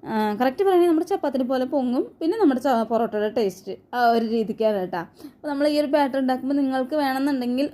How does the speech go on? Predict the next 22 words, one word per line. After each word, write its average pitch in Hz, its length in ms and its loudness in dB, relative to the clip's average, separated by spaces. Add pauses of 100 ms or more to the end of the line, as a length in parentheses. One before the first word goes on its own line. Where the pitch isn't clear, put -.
ഒരു, 254 100 4
ഒരു 269 380 2
ടീസ്പൂൺ 277 340 -6
അളവിലേക്ക് 214 400 -2
വേണമെന്നുണ്ടെങ്കിൽ 233 580 -2
കേട്ടോ 190 280 -2
ഒരു 214 80 -6
കുറച്ച് 254 260 -8
വെളിച്ചെണ്ണയും 208 480 -2
കൂടി 214 160 0
ഒഴിച്ച് 202 200 0
കൊടുക്കാം 180 240 -4
കേട്ടോ 180 180 -6 (540)
ഈ 269 80 -6
ബാറ്ററിലോട്ട് 247 760 0
കേട്ടോ. 202 200 -2 (400)
ഞാനത് 285 340 -2 (120)
ചെയ്തിട്ടില്ല, 214 560 -2 (160)
നിങ്ങൾക്ക് 202 360 -8
വേണമെന്നുണ്ടെങ്കിൽ 269 440 0
ആക്കി 233 260 -4
കൊടുക്കാം. 220 320 -2